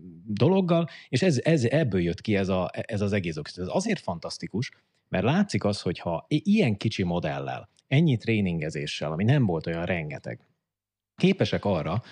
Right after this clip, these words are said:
hogy így megfejtsenek. Tényleg, hogyha megnézi valaki, hogy voltak olyan szavak, amit szó, szóról szóra eltalált a mesterséges intelligencia, valahol következtetett, elég jó százalékokat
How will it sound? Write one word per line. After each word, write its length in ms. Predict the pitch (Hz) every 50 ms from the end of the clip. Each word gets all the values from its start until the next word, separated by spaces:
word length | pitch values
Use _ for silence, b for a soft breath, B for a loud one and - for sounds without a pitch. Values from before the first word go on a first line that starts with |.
| B B B B
hogy 360 | B - 104 95 92 85 -
így 300 | 170 170 156 113 104 -
megfejtsenek. 720 | 107 107 117 117 - - 101 87 82 - - 90 87 - -
Tényleg, 280 | - 127 127 107 92
hogyha 180 | - - - 90
megnézi 360 | 110 131 135 113 92 85 95
valaki, 360 | 85 101 110 104 90 - -
hogy 240 | 87 80 78 85 90
voltak 400 | 92 135 147 135 113 - - -
olyan 180 | 104 95 85 80
szavak, 380 | - - - 90 90 117 113
amit 280 | 90 85 80 76 - - -
szó, 500 | - - - - 135 139 135 135 131 -
szóról 560 | - - - - 147 156 151 139 123 113 101
szóra 500 | 95 - - 110 101 95 92 85 82 78
eltalált 960 | - 87 82 78 82 - _ _ _ - 85 76 69 67 67 69 69 67 - -
a 60 | -
mesterséges 580 | 82 78 80 - - 82 78 - 82 73 76 -
intelligencia, 560 | 92 92 95 120 123 123 135 131 - - 113
valahol 380 | 101 104 95 85 - - 78 76
következtetett, 800 | - - 147 143 - - - 87 - - - - 165 185 -
elég 320 | - - 135 92 82 78 -
jó 140 | 92 85 80
százalékokat 800 | - - 92 78 76 78 76 76 76 - 78 - 80 82 -